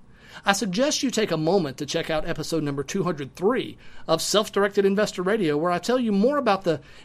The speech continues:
the unique and terrible challenges being faced by wealthy Chinese investors. They're really in a tough spot. You can find the link to that episode on today's show notes page at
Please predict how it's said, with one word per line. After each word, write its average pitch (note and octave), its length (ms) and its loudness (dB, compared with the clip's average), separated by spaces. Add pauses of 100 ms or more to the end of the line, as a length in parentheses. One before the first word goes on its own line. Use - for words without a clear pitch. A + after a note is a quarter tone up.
the G#3+ 80 4
unique G3+ 520 4
and F3 180 -6
terrible A3+ 420 0
challenges F#3 560 -2
being D#3+ 200 -2
faced F3 300 -4
by D3+ 160 0
wealthy F#3 540 -2
Chinese F#3+ 500 -4
investors. D#3 640 6 (580)
They're A#3+ 160 6
really E4 280 -2
in B3+ 100 -2
a G#3+ 40 0
tough A#3 240 0
spot. - 460 -8 (400)
You C#3+ 100 -4
can C#3 140 -2
find D#3+ 220 0
the E3+ 80 4
link G3+ 200 0
to F#3+ 80 0
that F3+ 140 4
episode F#3+ 380 -2
on F#3 80 -2
today's G#3 360 4
show C4 220 2
notes F#3 220 0
page E3+ 360 -2
at G#3 220 -2